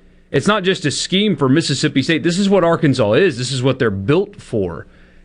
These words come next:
And, uh, if State can show that they're willing to try to be balanced, I'm not talking two hundred fifty yards rushing and three hundred yards passing, not, not that kind of balance, but just, "Hey, it's third and three. We will run the football here."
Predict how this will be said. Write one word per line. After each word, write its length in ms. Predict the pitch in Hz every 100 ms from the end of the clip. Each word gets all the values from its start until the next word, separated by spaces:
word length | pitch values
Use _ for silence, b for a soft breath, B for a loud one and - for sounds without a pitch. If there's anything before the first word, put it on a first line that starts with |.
| b
And, 400 | - 117 113 107
uh, 180 | 110 107
if 120 | 120 117
State 440 | - 165 190 135
can 200 | 165 139
show 480 | - - 202 202 170
that 160 | 143
they're 160 | 143 135
willing 540 | 113 131 185 175 156 135
to 160 | 131
try 380 | 110 - 196 196
to 120 | -
be 120 | 131
balanced, 520 | 107 107 92 67 - - b b b
I'm 100 | 349
not 180 | 294 165
talking 340 | 190 156 151
two 200 | - 160
hundred 280 | 135 127 113
fifty 260 | 143 127 120
yards 320 | 113 107 101
rushing 400 | 110 117 - 143
and 120 | 104
three 160 | 120 107
hundred 200 | 113 98
yards 200 | 95 92
passing, 460 | - 151 147 117
not, 200 | 127 165
not 180 | 165 185
that 180 | 196 156
kind 160 | 170 127
of 60 |
balance, 280 | 110 117 117
but 160 | - 135
just, 260 | 127 127 - b
"Hey, 420 | - 151 147 92 - b b b b
it's 220 | 160 160
third 200 | - 196
and 120 | 165 139
three. 240 | 170 185
We 320 | 127 123 190
will 360 | 151 147 202 170
run 360 | 135 170 185 165
the 100 | 139
football 500 | - 175 117 127 110
here." 340 | 104 90 -